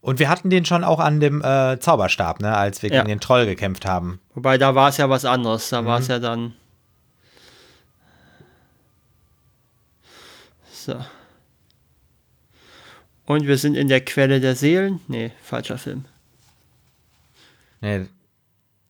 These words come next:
Speaker 1: So, das war doch, äh, das ist auch irgendwie eine interessante, äh, äh, äh, äh, äh, Geschichte. Ich glaub, nur Hermine
Speaker 2: Ja.
Speaker 1: kommt drauf, was das ist und wie man sich verhalten muss.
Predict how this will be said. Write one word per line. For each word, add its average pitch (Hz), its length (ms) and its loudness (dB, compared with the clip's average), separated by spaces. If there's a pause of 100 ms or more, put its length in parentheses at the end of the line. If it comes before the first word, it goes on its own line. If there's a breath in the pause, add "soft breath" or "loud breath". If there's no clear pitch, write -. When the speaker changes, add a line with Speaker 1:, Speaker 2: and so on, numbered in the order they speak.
(2250)
Speaker 1:
So, 110 180 -2
das 104 200 0
war 120 140 6
doch, 127 300 2
äh, 107 380 0
das 113 140 -6
ist 117 80 -8
auch 139 220 0
irgendwie 135 200 0
eine 117 140 -2
interessante, 123 720 0 (1500 soft breath)
äh, 104 380 2
äh, - 40 -10 (1400)
äh, 104 60 -2 (880)
äh, - 60 -6
äh, 101 40 -8
Geschichte. 107 680 -2 (240)
Ich - 100 -18
glaub, 127 180 2
nur 160 140 6
Hermine 165 360 4
Speaker 2:
Ja. 147 60 0
Speaker 1:
kommt 113 340 0
drauf, 95 460 2 (520)
was 104 160 -2
das 113 200 -2
ist 156 240 0
und 123 140 -2
wie 127 80 -2
man 127 140 0
sich 120 140 -8
verhalten 135 380 0
muss. 87 320 -6